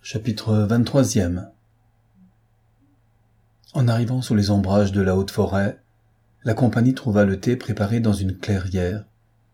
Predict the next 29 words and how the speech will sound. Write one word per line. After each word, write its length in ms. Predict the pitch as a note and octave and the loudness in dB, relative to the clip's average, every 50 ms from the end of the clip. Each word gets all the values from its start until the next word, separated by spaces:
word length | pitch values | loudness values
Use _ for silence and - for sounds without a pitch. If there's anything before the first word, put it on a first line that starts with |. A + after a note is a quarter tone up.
| _ _ _ _ _ - - | _ _ _ _ _ -10 -6
Le 140 | F#2+ F#2+ | -6 -2
gazon, 480 | F2 G#2 F#2+ F#2+ F2 - F#2+ F#2 - - - - _ _ _ | -2 0 0 0 -2 -2 -4 -4 -4 -6 -10 -16 _ _ _
semé 340 | - - - G2+ G2 G2+ G2 | -8 -4 -2 0 0 2 0
de 100 | G2+ F#2+ | 0 -2
petits 280 | - - G2+ F#2 F#2 | 0 -2 -2 0 0
œillets 180 | F#2 F2+ F#2 F#2 | 0 0 0 0
roses, 480 | F2 F2+ F#2+ F#2+ G#2 A2 A2 A2 - - - - - - | 0 0 0 0 2 0 -2 -4 -6 -14 -20 -20 -10 -6
offrait 300 | E3+ A#2+ - - D#3+ C#3+ | -6 -6 -2 0 2 2
le 100 | B2 G#2+ | 2 0
plus 160 | - A#2 A2 | 0 2 2
moelleux 300 | A2 A2 A2 A#2 A#2+ A2 | 4 4 4 4 2 -2
tapis. 520 | - - F#2+ - - - G2+ F#2 F2+ - - _ _ _ _ _ _ _ _ _ _ _ _ _ _ _ - | -2 -4 -4 -4 -2 -4 -4 -4 -4 -8 -12 _ _ _ _ _ _ _ _ _ _ _ _ _ _ _ -4
Une 180 | C#3 A#2 A#2 A2 | 0 2 2 2
grande 320 | G2 G2 G2+ G2+ F#2+ G2 | 2 2 2 2 4 4
nappe 260 | G#2 G2+ F#2+ - - | 4 4 2 2 0
damassée 520 | A2 G#2+ F#2+ G2+ G2+ G2+ - - G#2 G#2+ G#2+ | 0 2 4 4 2 0 0 0 0 2 2
brillait 360 | G2+ G#2 G#2+ G2+ G#2 A2 A2 | 2 2 4 4 4 2 2
comme 180 | - G2 F#2+ F#2 | 0 0 0 0
une 120 | F2+ F2 | 0 0
pièce 260 | - A2+ G#2+ G#2+ G2 | 0 0 2 2 0
de 80 | G2 F#2 | 0 -4
satin 380 | F2+ - - F#2 - - F#2 | -4 -4 -4 -4 -2 0 0
blanc 260 | F#2 F2+ F#2 G2+ G#2+ G#2+ | 0 2 2 2 0 0
sur 200 | G#2+ - G#2+ F#2+ | 0 -2 -2 -2
le 100 | F#2+ F2 | -2 0
vert 260 | F#2 F#2+ F#2 F2+ F2 | 0 0 0 0 0
de 100 | F2 F2+ | 0 -2
la 120 | F2 F2+ | -2 -4
pelouse. 560 | F2 - - G2 F2+ F2+ F2+ F2+ F#2+ - - | -4 -4 -4 -4 -2 -2 -4 -6 -8 -10 -16